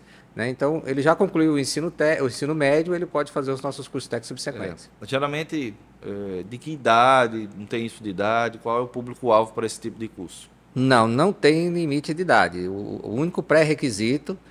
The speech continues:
Speaker 1: é que ele tenha terminado já o ensino médio. Aí ele pode ter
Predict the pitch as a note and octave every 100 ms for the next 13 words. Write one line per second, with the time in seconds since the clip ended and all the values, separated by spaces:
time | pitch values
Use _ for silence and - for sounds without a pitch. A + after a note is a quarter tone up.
0 | _ _ _ - - C3 C3 - - B2+
1 | C#3+ D#3 D#3+ D#3 D#3 B2 A#2 C3 C3+ A2+
2 | A2+ A#2+ C3 C#3+ D3 D3 D3 - F3+ D3+
3 | G2+ F2 F2+ F#2+ G2 D3 - C#3 B2+ -
4 | A2+ A2 G2